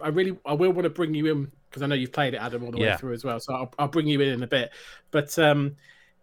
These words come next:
Speaker 1: in terms of kind of, I guess, comparisons, a lot of the, um, I guess the things that frustrate people around, and, and I know Lyle shares this, things that frustrate people about maybe some of the Dark Pictures things is, like, the quality of the writing,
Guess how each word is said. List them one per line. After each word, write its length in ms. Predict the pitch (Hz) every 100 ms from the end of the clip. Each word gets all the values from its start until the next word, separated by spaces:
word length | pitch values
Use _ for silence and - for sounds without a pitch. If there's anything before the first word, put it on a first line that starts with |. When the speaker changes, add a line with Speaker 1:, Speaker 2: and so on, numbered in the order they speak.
| _ _ -
Speaker 1:
in 300 | - 185 160
terms 300 | 214 233 220
of 140 | 175 - - _
kind 180 | - 160
of, 120 | 143 -
I 40 |
guess, 220 | 147 143
comparisons, 760 | - 143 139 156 151 147 123 123
a 80 | 135
lot 220 | 147 190
of 160 | 170 147
the, 400 | 156 139 131 120 - - _ _ _ _ 131
um, 640 | 127 120 117 110 110 143 _ _ _ _ _ _ _ - - - _ - - - - 147
I 40 |
guess 140 | 156
the 60 | 160
things 300 | 160 180 151
that 220 | 170 -
frustrate 460 | - 147 - 165 160
people 400 | 160 156 165 160
around, 300 | 151 151 160
and, 120 | 143
and 140 | 143 139
I 60 |
know 140 | 139 143
Lyle 280 | 139 135
shares 320 | 139 160 143 143
this, 160 | 123
things 240 | - 151 -
that 140 | 139
frustrate 300 | 143 156 135
people 140 | 143
about 220 | 127 131 135
maybe 180 | 131
some 140 | 127 135
of 40 |
the 60 | 123
Dark 220 | 123 120
Pictures 300 | 196 185 -
things 240 | 185 180
is, 100 | 131
like, 200 | 135 123
the 340 | - - _ -
quality 300 | 160 143 123
of 40 |
the 100 | 120
writing, 800 | 127 175 175 175 185 180 175 175